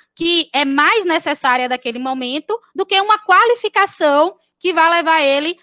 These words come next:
a outros patamares econômicos futuramente, de pensar de maneira muito instantânea, que pode estar relacionado tanto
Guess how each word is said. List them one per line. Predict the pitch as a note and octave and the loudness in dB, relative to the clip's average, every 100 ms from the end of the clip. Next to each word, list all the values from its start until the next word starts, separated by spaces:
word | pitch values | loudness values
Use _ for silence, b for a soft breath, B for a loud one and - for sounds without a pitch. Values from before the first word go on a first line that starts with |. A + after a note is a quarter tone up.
| b | b
a | C4+ C#4+ | 0 0
outros | - D4 F#4+ A4 A4 A4+ A4+ - _ _ - | 2 2 2 0 -2 -2 -4 -12 _ _ -6
patamares | D4 F#4+ E4 C4 C#4 D#4+ F#4 - - | -6 -4 -4 0 0 -2 -8 -8 -8
econômicos | C#4 E4+ C#4+ C#4+ D4 D#4+ F4+ - | -6 -6 -4 -2 -4 -8 -14 -10
futuramente, | - G#4+ F4 F#4 G4+ D#4+ B3+ A#3+ - B3 _ - | -8 -8 -6 -2 -2 -4 -10 -12 -14 -16 _ -16
de | B3 | -10
pensar | F4+ F4 - E4+ G#4 | -6 -6 0 0 0
de | F4 | -2
maneira | E4 D4 D4+ D4 | -4 -2 0 0
muito | C4+ E4 E4 G4+ b b | -2 -6 -4 -6 b b
instantânea, | E4 F4+ G#4+ G4+ _ C#4 C4+ B3+ A3+ G#3+ - _ | -4 -2 -4 -6 _ -2 -2 -4 -6 -8 -10 _
que | D#4+ | -6
pode | F4 G4 G#4+ | 0 0 0
estar | - F4+ | 0 2
relacionado | D#4+ E4 - C#4+ B3+ B3 B3 | 2 0 -2 -2 0 0 -4
tanto | - D4 F4 F4 D4 | -6 -6 -6 -4 -4